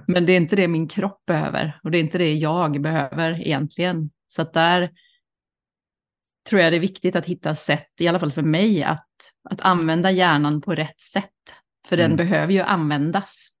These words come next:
Speaker 1: För en
Speaker 2: Ja.
Speaker 1: hjärna som inte får användas blir ju, alltså då blir det ju,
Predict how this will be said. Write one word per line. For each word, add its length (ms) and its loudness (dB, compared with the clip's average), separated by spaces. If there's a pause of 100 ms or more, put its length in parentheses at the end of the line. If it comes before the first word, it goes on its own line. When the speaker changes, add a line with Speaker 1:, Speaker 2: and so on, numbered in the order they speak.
(100)
Speaker 1:
För 100 0
en 220 2
Speaker 2:
Ja. 60 0
Speaker 1:
hjärna 380 2
som 140 -6
inte 340 -4
får 100 -4
användas 760 0
blir 400 -4
ju, 140 0
alltså 180 -4
då 100 0
blir 180 0
det 60 2
ju, 180 0